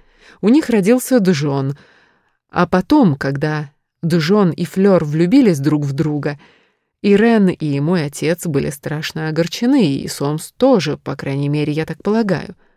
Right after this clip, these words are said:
«А потом?» спросил Майкл, когда она замолчала.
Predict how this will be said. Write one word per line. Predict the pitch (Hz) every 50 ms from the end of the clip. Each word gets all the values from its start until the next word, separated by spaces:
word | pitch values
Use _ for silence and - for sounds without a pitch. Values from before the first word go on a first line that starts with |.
| _ _ _ _ _ _ _ _ _ _ _ _ _ _ _ _ _ _ _ _
«А | _ 190 185
потом?» | - 180 170 - - 160 147 147 156
спросил | - - - 180 185 180 - 220 202 196
Майкл, | 202 220 226 240 233 - - 233 226 - _ _ _ _ _ _ _ _ _ _ _ _ _
когда | - 202 196 180 180 196 196
она | 190 190 190
замолчала. | 190 196 190 190 190 - - - 185 180 175 170 170